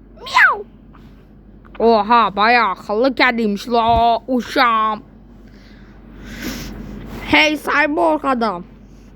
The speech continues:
Efendim. Bizim gruba katılmak ister misin? Mafya oluyoruz. Ben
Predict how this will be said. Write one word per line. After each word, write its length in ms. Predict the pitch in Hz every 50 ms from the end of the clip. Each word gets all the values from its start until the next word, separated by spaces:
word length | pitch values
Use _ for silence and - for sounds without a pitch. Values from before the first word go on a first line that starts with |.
| -
Efendim. 1200 | - 226 226 226 - - - - - - - - - 226 220 226 233 - - 208 202 220 220 220 220 - - - - - - - - - - - - - - - - - - - - - - - - - - - - - - - - -
Bizim 480 | 196 190 214 240 254 285 294 285 269
gruba 280 | 254 302 294 294 285 285
katılmak 540 | 254 262 269 262 285 294 285 294 294 294 294
ister 340 | 285 - - - 311 311 320
misin? 320 | 330 330 311 - 302 277
Mafya 420 | 247 240 240 240 240 247 269 285
oluyoruz. 380 | 277 269 254 220 185 175 180 - - - - - - - - - - - - - - - - - - - - - - - - - - -
Ben 280 | 226 220 226 226 226